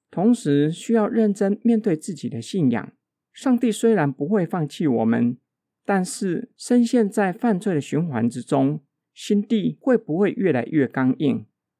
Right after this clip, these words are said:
甚至有没有可能到一个地步，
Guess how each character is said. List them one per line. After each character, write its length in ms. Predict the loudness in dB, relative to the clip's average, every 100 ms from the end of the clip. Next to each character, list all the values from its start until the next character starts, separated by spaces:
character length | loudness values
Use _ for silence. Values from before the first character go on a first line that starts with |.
| _ _ _
甚 280 | -2 0 2
至 240 | 0 -2
有 140 | 0 0
没 120 | 2
有 100 | -2
可 220 | -4 0
能 340 | 2 4 2 -2
到 220 | -2 -2 -2
一 120 | -4
个 120 | -4
地 200 | -2 -2
步， 380 | 2 0 0